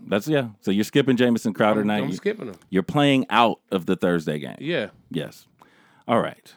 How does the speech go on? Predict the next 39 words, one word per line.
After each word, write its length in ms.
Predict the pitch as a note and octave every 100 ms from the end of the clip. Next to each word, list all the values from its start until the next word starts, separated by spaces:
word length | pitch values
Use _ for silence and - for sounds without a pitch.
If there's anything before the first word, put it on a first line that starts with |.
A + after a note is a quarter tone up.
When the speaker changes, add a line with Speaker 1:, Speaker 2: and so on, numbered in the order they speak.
| _ _ -
Speaker 1:
Um, 320 | A2+ A2 G#2
sneaky 340 | - B3 B3
play. 360 | E3+ D#3 D#2 - _ _
Sneaky 240 | - D3 B2+
play, 160 | C3
dog. 240 | B2 A#2+ A2
Who 80 | G#2+
do 40 |
you 100 | F2+ D#2+
got? 160 | G1+ _ _
Speaker 2:
Man, 360 | - G#3 C3+ B2
it, 160 | C#3+ E3
it 100 | F3+
has 200 | F#3+ D#3+
to 80 |
be 100 | F3
Slayton 460 | F3+ - G#3 D4 D3
in, 220 | D3 F3 E3+
in, 400 | F3 - - -
in 160 | E3+ F#3
New 80 | A3
York. 240 | C#4+ D#3
Really, 280 | D3 G#3 A3+
he's 160 | F#3 E3+
not 200 | A#3 F#3+
really 200 | G3+ F#3
too 200 | C#3+ -
much 180 | F#3+ F#3
of 120 | F#3
a 60 | F3+
sneaky 320 | G3+ F#3+ G3
play 220 | F#3 G3
because 300 | E3+ D#3+ D3+
he 80 | D3+
put 180 | D#3 E3
up 160 | E3+
thirty-two 420 | C#3 C#3 C3+ D#3 C#3+
last 260 | A#2 G#2+
week. 240 | G#2+ A#2